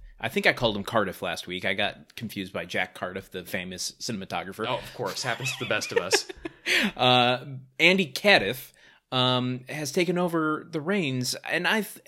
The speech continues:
Speaker 1: my, I, I'm not blaming it all on him. I'm, I think maybe I'll blame it more on just the schisms that are created when you have a new creative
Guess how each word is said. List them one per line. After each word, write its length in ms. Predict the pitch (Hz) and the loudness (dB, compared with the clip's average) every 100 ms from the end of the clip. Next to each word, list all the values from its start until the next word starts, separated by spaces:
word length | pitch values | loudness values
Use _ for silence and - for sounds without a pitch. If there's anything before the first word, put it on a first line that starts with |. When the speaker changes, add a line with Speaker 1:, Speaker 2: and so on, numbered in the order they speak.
| - - - - - 151 175 | -18 -16 -16 -16 -16 -10 2
Speaker 1:
my, 260 | 214 247 190 | 4 6 6
I, 160 | 208 196 | 6 6
I'm 140 | 196 | 6
not 260 | 240 - 156 | 6 4 6
blaming 340 | 208 226 208 | 6 6 6
it 140 | 185 - | 4 4
all 240 | 151 143 | 6 6
on 160 | 131 127 | 6 4
him. 280 | 135 202 190 | 4 2 2
I'm, 200 | 160 147 - | 0 0 2
I 180 | 143 | 2
think 320 | 123 - 156 156 | 2 0 -2 2
maybe 260 | 147 143 | 2 2
I'll 120 | 127 | 2
blame 320 | 123 127 127 123 | 2 2 2 0
it 100 | 120 | -2
more 400 | 123 117 113 110 | 0 2 0 0
on 320 | 117 113 110 | -2 -2 -4
just 420 | 120 107 - 98 | -4 -4 -6 -8
the 360 | 110 107 107 - | -6 -6 -6 -4
schisms 520 | - - 139 139 123 | -2 0 0 0 -2
that 140 | 123 110 | -2 0
are 140 | 113 | -2
created 680 | - 131 139 147 131 113 117 _ - _ _ _ _ - - | -4 -4 0 2 2 0 -4 _ -20 _ _ _ _ -20 -10
when 400 | 143 151 147 143 | 0 2 2 0
you 100 | 139 | 0
have 280 | 131 160 143 | 2 2 2
a 60 | 131 | 2
new 200 | 131 135 | 2 2
creative 760 | - 135 131 123 113 104 - | 0 4 6 6 2 -4 -12